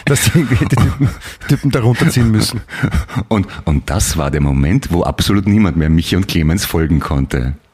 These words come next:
Speaker 2: Dam, badam, bam.
Speaker 1: Verfolgen wollte. Wir
Speaker 2: Ja,
Speaker 1: könnten
Speaker 2: aber
Speaker 1: mal, wir
Speaker 2: wir
Speaker 1: könnten,
Speaker 2: haben's fein
Speaker 1: wir,
Speaker 2: ge-, ja.
Speaker 1: wir könnten mal so einen Test machen, wir könnten so mit, mit, mit Hörern,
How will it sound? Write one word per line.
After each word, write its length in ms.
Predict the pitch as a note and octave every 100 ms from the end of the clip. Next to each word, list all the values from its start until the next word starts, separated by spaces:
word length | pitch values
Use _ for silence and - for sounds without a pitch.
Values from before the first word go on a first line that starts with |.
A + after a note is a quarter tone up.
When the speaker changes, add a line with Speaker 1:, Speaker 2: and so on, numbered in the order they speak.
| C3 -
Speaker 2:
Dam, 280 | C#2 C#2 C2+ -
badam, 360 | - E2 E2+ -
bam. 320 | C2+ C2 C2+ -
Speaker 1:
Verfolgen 500 | C3 - D#3 C3 A#2+
wollte. 360 | B2 A#2 B2 - - - - - - - -
Wir 80 | B3 - - F4 - - D4 - C4 - - - _ - - - - -
Speaker 2:
Ja, 60 | C3+
Speaker 1:
könnten 140 | -
Speaker 2:
aber 160 | F#3+ E3
Speaker 1:
mal, 100 | E3+
wir 80 | D3+
Speaker 2:
wir 60 | C3+
Speaker 1:
könnten, 80 | C#3+ D3
Speaker 2:
haben's 100 | -
fein 220 | G#2+ A#2+
Speaker 1:
wir, 80 | -
Speaker 2:
ge-, 120 | - -
ja. 160 | G#2 C#3 - - -
Speaker 1:
wir 140 | F3
könnten 180 | E3+ G3
mal 100 | F#3+
so 120 | -
einen 80 | F#3
Test 260 | B2 C3+ E3+
machen, 180 | F3 F3+
wir 80 |
könnten 300 | D#3+ D#3+ - D3+
so 140 | D#3
mit, 180 | D3+ -
mit, 300 | C#3+ - -
mit 220 | D#3 A2+
Hörern, 600 | A2+ G#2+ A#2 C#3+ F3+ F#3